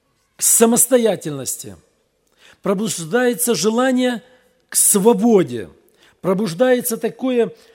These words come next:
чувствование, что я уже взрослый, и хочется поговорить на равных с отцом, с мамой, в школе, с учителем.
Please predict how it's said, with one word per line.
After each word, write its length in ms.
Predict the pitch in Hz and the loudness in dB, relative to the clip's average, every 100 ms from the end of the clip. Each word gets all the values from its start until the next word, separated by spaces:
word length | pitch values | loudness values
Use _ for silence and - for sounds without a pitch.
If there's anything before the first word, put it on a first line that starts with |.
| _ | _
чувствование, 1120 | - - 247 - 247 240 247 262 285 294 285 277 | -6 0 0 0 0 0 2 2 0 0 -2 -2
что 180 | - | -2
я 160 | 240 233 | 2 2
уже 200 | 233 240 | 2 0
взрослый, 840 | 185 247 294 269 - 190 151 87 - _ _ _ _ | 0 0 2 2 0 -4 -6 -10 -18 _ _ _ _
и 80 | 180 | -10
хочется 460 | - 180 175 151 180 | -4 -2 -2 -2 -4
поговорить 560 | 180 156 180 190 190 - _ _ | -4 -2 0 0 -2 -10 _ _
на 160 | - 147 | -8 -4
равных 720 | 165 226 247 226 208 147 - _ _ | 2 2 2 2 -2 -4 -8 _ _
с 160 | - 170 | -10 -8
отцом, 720 | - - 190 202 208 190 147 _ | -6 -2 0 2 2 0 -6 _
с 160 | - - | -6 -4
мамой, 720 | 160 180 202 202 180 170 147 - _ _ | -2 -2 -2 -4 -6 -8 -10 -14 _ _
в 80 | - | -8
школе, 760 | - - 220 254 247 175 139 - - | -6 -4 0 2 2 2 -2 -10 -6
с 160 | - - | -6 -4
учителем. 1000 | 180 - - 233 247 180 226 208 190 | -4 -2 0 0 -2 -2 -4 -4 -6